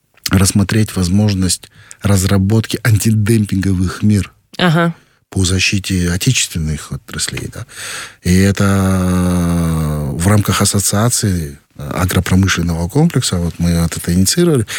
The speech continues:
Speaker 1: говорим, давайте рассмотрим это. У нас есть несколько механизмов, которые должны, по идее, защитить рынок местный. Один из них — так называемый минимальный уровень контрольных цен. То есть по какой бы цене ты ни завозил в Кыргызстан,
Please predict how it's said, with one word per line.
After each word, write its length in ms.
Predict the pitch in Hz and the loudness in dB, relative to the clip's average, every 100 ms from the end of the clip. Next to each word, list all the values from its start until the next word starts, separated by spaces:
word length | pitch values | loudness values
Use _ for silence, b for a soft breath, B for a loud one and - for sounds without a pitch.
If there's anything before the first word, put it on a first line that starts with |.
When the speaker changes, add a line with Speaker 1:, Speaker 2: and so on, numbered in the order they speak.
| B B - | B B -2
Speaker 1:
говорим, 220 | 90 87 | 0 2
давайте 340 | 90 147 139 | 2 2 2
рассмотрим 600 | 113 107 117 110 - 85 | 0 0 2 0 0 -4
это. 180 | 78 - - - B B B B | -6 -10 -16 -20 B B B B
У 40 | 139 | 2
нас 180 | 170 | 2
есть 180 | 214 196 | 2 2
несколько 460 | 151 127 95 - 95 | 2 0 -4 -8 -4
механизмов, 600 | 98 - 110 147 123 - | -2 0 2 2 0 -4
которые 340 | - - 92 | -6 -4 -2
должны, 440 | 95 117 107 123 135 | 2 2 4 2 2
по 120 | 104 95 | -2 -4
идее, 240 | 85 98 101 | -2 -2 0
защитить 580 | 85 - 78 90 85 - | -2 -4 -4 -4 -4 -4
рынок 320 | 92 87 73 - - | 0 2 0 -4 0
местный. 400 | 82 71 - 62 B B B B B | 0 0 -4 -10 B B B B B
Один 320 | 165 - 127 | -2 2 2
из 140 | 113 98 | 2 2
них — 300 | 123 123 - | 0 0 -4
так 180 | - - | -10 -6
называемый 560 | 87 92 107 104 95 | -2 0 2 2 0
минимальный 720 | 82 92 92 101 101 90 87 82 | 0 2 2 2 0 0 0 0
уровень 340 | - 104 90 82 | -2 0 0 -2
контрольных 600 | - 76 - 90 82 80 | -2 -4 0 2 2 0
цен. 340 | - 95 67 - _ _ B B B B B _ | -2 -2 -2 -6 _ _ B B B B B _
То 120 | - 160 | 0 0
есть 180 | - - | 0 -2
по 140 | 98 | -2
какой 280 | 113 127 117 | 0 2 2
бы 120 | 98 | 0
цене 300 | - 98 95 | -2 0 -2
ты 200 | - 85 | -2 -2
ни 140 | 90 87 | 0 0
завозил 480 | 92 90 87 85 | 0 0 0 -2
в 60 | 78 | -2
Кыргызстан, 580 | - 90 117 - 240 | -2 0 0 0 0